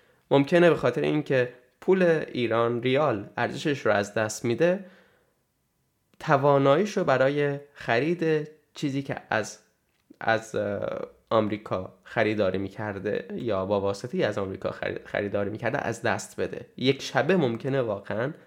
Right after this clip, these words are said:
در معنای واقعی بدون اغراق این تواناییش نصف بشه، چنانچه دیدیم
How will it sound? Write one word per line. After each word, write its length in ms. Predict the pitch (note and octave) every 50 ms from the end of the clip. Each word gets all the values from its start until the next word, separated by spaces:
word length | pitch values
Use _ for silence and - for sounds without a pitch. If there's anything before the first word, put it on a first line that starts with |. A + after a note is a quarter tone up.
| _ _ -
در 200 | A#2+ A#2 A#2+ A#2+
معنای 480 | A#2 A2+ - - D3 F3 G3+ G3+ F3
واقعی 360 | C#3+ C3 A#2 G#2 G#2+ G#2+ -
بدون 320 | - - - D3+ F#3 F3 C#3+
اغراق 400 | B2 - A#2+ A2 G2 G2 - - _ - - - _
این 140 | _ D#3+ D3+
تواناییش 800 | C#3+ - - A2+ A2+ A2 A2 A2+ A2 G#2+ A2+ A2+ A#2 - - - _ _ _ _ _
نصف 500 | - A#2+ A#2+ A#2+ B2+ C3+ C3 - - -
بشه، 320 | - - - - - - - - _ _ _
چنانچه 680 | - - C#3 D3+ E3 E3 D#3+ D#3+ D#3+ - D#3 C#3 D3 D3
دیدیم 540 | D#3 D3 A#2 A2 A2+ G2+ F2 F#2 F#2 -